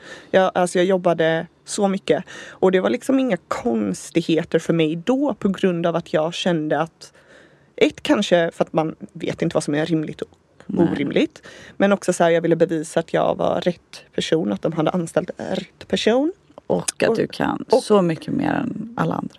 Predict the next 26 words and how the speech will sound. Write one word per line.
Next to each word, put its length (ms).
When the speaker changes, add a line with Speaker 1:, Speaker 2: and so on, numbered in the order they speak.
Speaker 1:
Ja, 240
men 240
ja, 80
precis. 400
Och 60
att 120
jag, 240
och, 200
och 100
jag 120
kunde, 340
alltså 180
jag 100
kunde 380
ju, 140
jag 120
levererade 760
ju. 100
Speaker 2:
Mm. 140
Speaker 1:
Men 360
det 100
var 220
ju 100
också 240
att 160
jag, 280